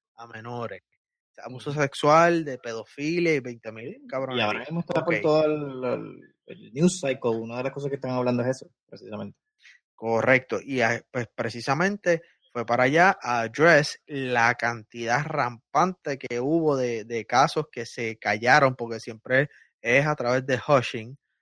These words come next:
Speaker 1: a, a las víctimas, etcétera, etcétera. Cuan-, estando allá, eh, hubieron unas vigilias a través
Speaker 2: Sí.
Speaker 1: del país, eh, incluyendo un sitio que se llama tuam, T U A M, donde se encontraron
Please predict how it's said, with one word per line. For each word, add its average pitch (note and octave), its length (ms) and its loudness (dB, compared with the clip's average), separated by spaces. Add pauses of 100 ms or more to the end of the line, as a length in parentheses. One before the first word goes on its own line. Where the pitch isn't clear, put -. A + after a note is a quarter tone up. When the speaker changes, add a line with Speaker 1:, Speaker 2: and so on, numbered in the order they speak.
(200)
Speaker 1:
a, G#2+ 300 -6
a A2+ 120 -6
las A2 180 0
víctimas, C3 680 0 (360)
etcétera, B2+ 500 2
etcétera. A2 460 -2
Cuan-, A#2 360 -2
estando F#3 720 2
allá, D3 420 4 (600)
eh, B2 440 -2
hubieron B2+ 400 4
unas D3+ 240 2
vigilias D#3 640 2 (220)
a B2+ 100 0
través A2+ 280 4
Speaker 2:
Sí. G2 40 -4
Speaker 1:
del C3 180 -2
país, D#3+ 480 4 (460)
eh, C3 200 -2
incluyendo B2+ 580 -6
un C#3+ 100 -6
sitio D3+ 220 -4
que D#3 80 0
se D#3 100 -2
llama D#3+ 340 4 (140)
tuam, C#3 500 4 (200)
T C#3+ 260 2
U D3+ 220 4
A C#3+ 240 4
M, B2 400 -6 (420)
donde B2+ 280 -8
se C#3 120 -8
encontraron C3 1300 2